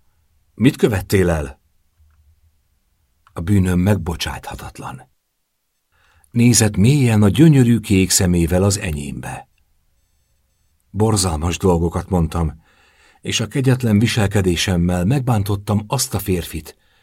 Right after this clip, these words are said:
aki a legőszintébb szeretettel gondoskodott rólam. Daniele kidobott a birtokról. Játszottam meg magam, mintha nem tudnám, hogy rám céloz.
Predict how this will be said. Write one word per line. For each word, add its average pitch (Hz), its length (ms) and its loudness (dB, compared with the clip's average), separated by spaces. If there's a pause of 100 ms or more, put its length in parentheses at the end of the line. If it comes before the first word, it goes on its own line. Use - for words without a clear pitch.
(300)
aki 117 280 -2
a 113 60 2
legőszintébb 107 760 2
szeretettel 85 680 -6
gondoskodott - 760 -14
rólam. 127 460 -16 (2000)
Daniele 120 540 0
kidobott 101 480 0
a - 60 2
birtokról. - 720 -6 (580)
Játszottam 85 580 -4
meg 85 160 0
magam, 85 360 0 (300)
mintha 113 260 0
nem 190 180 4
tudnám, 117 400 0
hogy 113 180 0
rám 101 280 -2
céloz. 65 680 -8